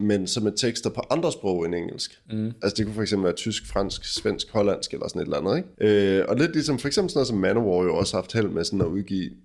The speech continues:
Speaker 1: øh, nogle af deres numre, Har-, Herz auf Stahl for eksempel, ikke? På, på,
Speaker 2: Mm.
Speaker 1: på tysk, ikke? Prøv lige at forestille dig det her.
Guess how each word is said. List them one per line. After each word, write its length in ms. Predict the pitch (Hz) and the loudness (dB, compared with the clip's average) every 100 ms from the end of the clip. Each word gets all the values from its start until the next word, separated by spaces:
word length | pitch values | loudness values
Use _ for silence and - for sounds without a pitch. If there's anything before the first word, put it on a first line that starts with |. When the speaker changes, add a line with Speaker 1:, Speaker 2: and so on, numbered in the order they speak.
| - - | -20 -10
Speaker 1:
øh, 300 | 64 76 76 - | -4 -2 -2 -4
nogle 180 | 98 101 | 0 2
af 40 | 92 | 2
deres 200 | 87 95 | 2 2
numre, 340 | 95 101 87 - - | 2 2 0 -4 -10
Har-, 320 | - 90 90 - 90 | -2 -2 -2 -8 -4
Herz 180 | 101 - | -2 -2
auf 140 | 80 | -4
Stahl 400 | - - 82 85 | -4 -2 2 0
for 100 | 90 | -2
eksempel, 340 | 78 82 82 87 | -6 -6 -4 -4
ikke? 160 | 95 | -6
På, 200 | - 98 - | -4 -4 -4
på, 80 | 101 82 - - | -8 -8 -10 -20
Speaker 2:
Mm. 80 | - | -16
Speaker 1:
på 80 | 92 | -12
tysk, 320 | - 98 - | -10 -10 -4
ikke? 160 | 165 185 | -4 0
Prøv 80 | 147 | 2
lige 200 | 120 - | 2 2
at 120 | 107 | -2
forestille 480 | - 120 120 98 87 | 0 -2 -2 -6 -6
dig 80 | 90 | -6
det 100 | |
her. 80 | 90 | -6